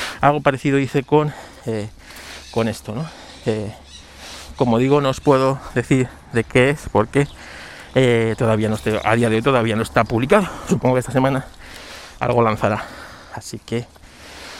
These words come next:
eh, ya sabréis algo. Bueno, pues empecé a jugar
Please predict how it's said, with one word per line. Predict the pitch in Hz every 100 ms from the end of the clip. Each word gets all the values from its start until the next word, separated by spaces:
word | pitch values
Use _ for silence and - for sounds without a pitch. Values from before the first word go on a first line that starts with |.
| -
eh, | 127 123 117 107 117
ya | 113
sabréis | - 110 117
algo. | 208 143 - -
Bueno, | 143 143 -
pues | 107 101 - - -
empecé | 117 113
a | 131
jugar | 135 135 143